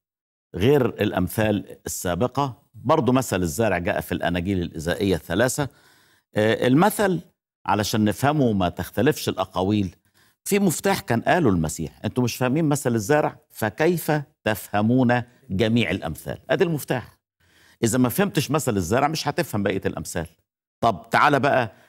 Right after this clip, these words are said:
إحنا فهمنا مثل الزرع، تعالى نفهم ده. أولًا بيقول لنا إن البداية كانت متواضعة جدًا، ملكوت الله بدأ بداية متواضعة للغاية، اللي بيقول عنها هنا مثل حبة خردل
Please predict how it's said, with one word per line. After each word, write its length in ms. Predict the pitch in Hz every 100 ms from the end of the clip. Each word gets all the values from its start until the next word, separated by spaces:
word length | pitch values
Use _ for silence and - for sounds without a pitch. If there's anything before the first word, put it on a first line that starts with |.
| -
إحنا 180 | 107 120
فهمنا 340 | - 170 160
مثل 300 | 107 104 101
الزرع، 300 | 92 82 113
تعالى 340 | 123 156 160 170
نفهم 360 | 147 - 78
ده. 200 | 80 69 _ _ _ _ _ -
أولًا 520 | 135 202 214 190 160
بيقول 320 | - 113 117 123
لنا 260 | 135 107
إن 140 | 107 104
البداية 560 | 92 117 113 139 95
كانت 380 | 87 120 101 85 _ -
متواضعة 680 | 117 113 104 120 107 104 101
جدًا، 320 | 110 117 151
ملكوت 520 | 117 98 104 127 120
الله 300 | 98 90 73 _
بدأ 380 | - 107 110 78
بداية 400 | 82 95 113 117
متواضعة 600 | 101 101 101 101 110 123 101
للغاية، 520 | 104 95 143 151 143 _ _ _ _ -
اللي 140 | 120 120
بيقول 260 | 143 165
عنها 340 | 95 147 120 101
هنا 260 | 113 95
مثل 320 | 113 160 -
حبة 320 | 107 165 127 135
خردل 480 | - 170 160 175 143